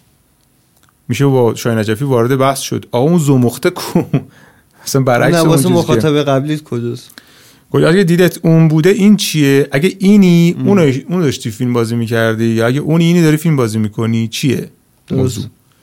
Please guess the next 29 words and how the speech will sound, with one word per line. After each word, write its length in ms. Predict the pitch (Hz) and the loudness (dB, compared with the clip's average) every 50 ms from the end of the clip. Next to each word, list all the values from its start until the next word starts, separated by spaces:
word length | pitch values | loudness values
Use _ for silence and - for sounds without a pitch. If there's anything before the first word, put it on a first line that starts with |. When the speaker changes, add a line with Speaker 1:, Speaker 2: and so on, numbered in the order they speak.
| _ _ _ _ _ _ _ _ _ _ _ _ _ _ - | _ _ _ _ _ _ _ _ _ _ _ _ _ _ -4
Speaker 1:
یعنی 120 | - 143 | -2 -2
طبق 420 | 139 - 170 175 165 165 - - - | 0 0 0 0 0 -4 -6 -8 -6
خودش 320 | - - 190 208 226 - | -2 -2 0 0 0 0
رو 80 | - 214 | 0 0
با 120 | 170 160 | 0 0
خودش 340 | - - 208 175 151 - - | 0 0 0 0 0 -2 -4
می‌تونی 220 | 123 - - 110 | -4 -4 -2 -2
نقد 340 | 107 107 104 104 98 98 - | 0 0 0 -2 -4 -6 -10
کنی. 320 | - - 113 101 98 92 90 _ _ _ _ _ _ _ _ _ _ _ _ _ _ _ _ _ _ _ _ _ | -10 -8 -8 -8 -8 -8 -12 _ _ _ _ _ _ _ _ _ _ _ _ _ _ _ _ _ _ _ _ _
یک 160 | - 123 117 - | -4 -4 -4 -2
نفر 360 | 131 117 107 101 - 104 101 98 | -2 -4 -2 -2 -2 -2 -2 -4
رو، 240 | 98 98 92 101 | -4 -6 -8 -6
یا 120 | - 117 - | -6 -6 -4
آثار 440 | - - 120 117 - - 135 123 123 | -2 -2 -2 -2 0 0 0 0 2
یک 200 | 123 123 120 127 | 2 0 0 -2
آدم 440 | - 135 123 117 131 143 156 165 | -2 -2 0 0 0 0 0 0
رو 380 | 160 165 165 170 170 170 175 185 - _ _ _ _ _ _ - | -2 -2 -2 -2 -2 -4 -6 -8 -12 _ _ _ _ _ _ -2
نمی‌تونی 440 | 151 185 208 190 - - - 120 110 | 0 2 2 2 0 -2 -4 -4 -2
همینجوری 480 | 104 104 107 104 107 104 95 104 101 | -2 -2 -2 -2 -2 -2 -4 -4 -4
یه 180 | 101 101 107 104 | -2 -2 -2 -2
استاندارد 600 | 101 101 - 113 107 104 104 104 104 101 101 104 | -2 -4 -4 -4 -2 -2 -2 -2 -2 -4 -4 -6
جهانی 440 | 101 104 107 104 104 101 101 107 110 | -4 -4 -2 -2 -2 -2 -2 -2 -2
رو 60 | 107 | -2
برداری 360 | 107 110 110 110 110 113 113 | -2 -2 -2 -2 -2 -4 -4
بگی: 160 | 110 113 110 | -4 -2 -2
«این، 180 | 117 113 107 101 104 - _ _ _ _ | -2 -2 -4 -6 -10 -16 _ _ _ _
این 80 | - 165 | -8 -4
تابلو 300 | 156 170 165 156 151 156 | -2 0 0 2 2 2
نقاشی 600 | 156 151 143 135 - 139 135 127 - 160 156 156 | 2 0 0 0 -2 -2 -2 -2 -2 -4 -4 -4